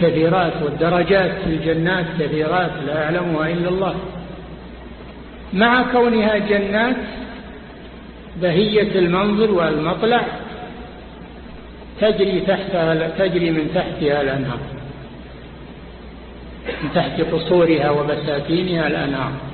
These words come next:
فيها مناظر عجيبة،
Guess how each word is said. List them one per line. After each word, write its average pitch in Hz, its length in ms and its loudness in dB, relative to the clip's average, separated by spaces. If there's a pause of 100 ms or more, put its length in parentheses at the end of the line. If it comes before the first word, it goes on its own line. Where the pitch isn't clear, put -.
(560)
فيها 160 260 4
مناظر 160 540 2 (1300)
عجيبة، 151 560 0